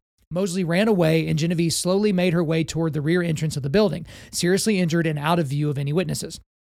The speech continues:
Witnesses saw Mosley enter his car, drive away, and return ten minutes later. Shadowing his face with a wide-brimmed hat, he systematically searched the parking lot, the train station, and an apartment complex, eventually finding Genovese,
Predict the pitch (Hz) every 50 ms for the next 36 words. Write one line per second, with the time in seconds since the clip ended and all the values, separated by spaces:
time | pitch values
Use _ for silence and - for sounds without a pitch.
0 | _ _ - - _ 190 208 214 233 180 - 220 214 - - 202 185 196 208 190
1 | 190 185 160 151 170 156 175 180 175 220 233 226 - - - 175 165 170 160 -
2 | - - - - - - 170 165 190 185 202 190 180 175 175 165 156 160 156 -
3 | - - 214 220 208 185 160 147 - - 185 190 196 202 202 202 - - 170 196
4 | 214 196 - - - - _ - - - - - - - 202 190 220 247 254 262
5 | 240 226 - - - 196 190 190 - 170 147 156 139 147 160 175 190 151 180 196
6 | 196 180 139 110 135 156 165 165 165 139 165 156 - 226 254 - - 233 220 202
7 | 202 190 - 190 165 156 - - 175 165 151 - 185 147 - 165 175 160 185 196
8 | 190 190 202 214 208 - - - - - - - 147 - - 185 196 185 - -
9 | 165 156 - - 165 156 - - 226 175 165 165 165 165 - - 233 226 202 175
10 | - 156 151 135 120 143 147 135 - - 135 165 180 - - 170 165 - - 175
11 | 190 190 180 165 - 165 151 151 127 143 147 151 -